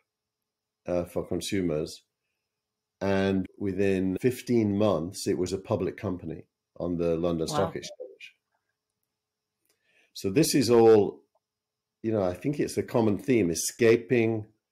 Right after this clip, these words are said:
Speaker 1: limited contexts to try to get to bigger contexts.
Speaker 2: Yeah.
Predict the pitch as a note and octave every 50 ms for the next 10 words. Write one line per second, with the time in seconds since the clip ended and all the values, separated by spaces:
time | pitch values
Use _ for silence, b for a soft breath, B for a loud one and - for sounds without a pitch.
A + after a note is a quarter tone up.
0 | _ _ _ _ _ _ - F2 F2+ F2+ F2 F2+ G#2 G#2+ G#2 G#2 G2+ G2+ - -
1 | G2 E2 - - - G#2 F#2 F#2 F#2 - F#2 E2 D#2+ D#2 - - - - - -
2 | _ - - - - - _ _ _ _ - A2 - - - - A2 G2+ G2 G2
3 | F#2+ F#2 F2+ - - - F#2+ E2 D#2+ F#2+ F#2 D#2+ - - - - D2+ D2 F2+ F2+
4 | D#2+ D#2+ C#2 C2 - - E2+ C#2 C#2 - E2 - - - _ - - - - -
5 | _ _ _ _ _ _ _ _ _ _ _ _ _ _ _ _ _ _ _ _
6 | _ _ _ _ _ _ A3+ E3 E3 -